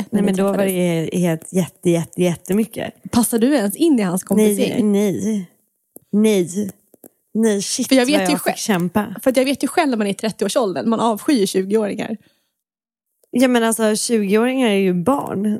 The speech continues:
Speaker 2: när man är trettio.
Speaker 1: Ja, alltså, när man, när någon
Speaker 2: Och någon som är fyrtio när man är typ tjugo,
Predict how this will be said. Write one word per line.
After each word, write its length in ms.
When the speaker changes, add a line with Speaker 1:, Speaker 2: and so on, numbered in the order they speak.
Speaker 2:
när 120
man 160
är 60
trettio. 600
Speaker 1:
Ja, 240
alltså, 340
när 160
man, 140
när 240
någon 200
Speaker 2:
Och 320
någon 220
som 220
är 220
fyrtio 840
när 180
man 240
är 160
typ 320
tjugo, 580